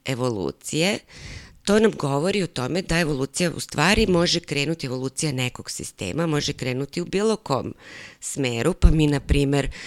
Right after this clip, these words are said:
najbolja potvrda, e, te činjenice da može ići u pravcu, o, uprošćavanja sistema jesu parazitski organizmi, za koje znamo da potiču od značajno kompleksnih organizama, a onda su krenuli da se prilagođavaju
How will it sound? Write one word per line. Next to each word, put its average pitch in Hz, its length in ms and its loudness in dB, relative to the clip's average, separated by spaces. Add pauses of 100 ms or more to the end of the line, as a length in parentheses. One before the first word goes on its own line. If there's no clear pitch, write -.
(180)
najbolja 143 360 2
potvrda, 135 720 0
e, 131 320 0
te 143 240 -2
činjenice 135 560 -2
da 131 120 -2
može 135 280 2
ići 135 300 -2
u 127 100 -4
pravcu, 123 600 -2
o, 127 240 0
uprošćavanja 135 1080 0
sistema - 580 -4
jesu 220 280 0
parazitski 139 720 0
organizmi, 107 640 -2 (600)
za 165 140 4
koje 165 220 10
znamo 151 360 8
da 143 120 0
potiču 135 460 2
od 120 60 2
značajno 127 760 0 (360)
kompleksnih 143 680 2
organizama, 196 600 4
a 165 80 6
onda 190 240 6
su - 160 0
krenuli 175 300 4
da 170 40 4
se - 140 -2
prilagođavaju 160 1200 6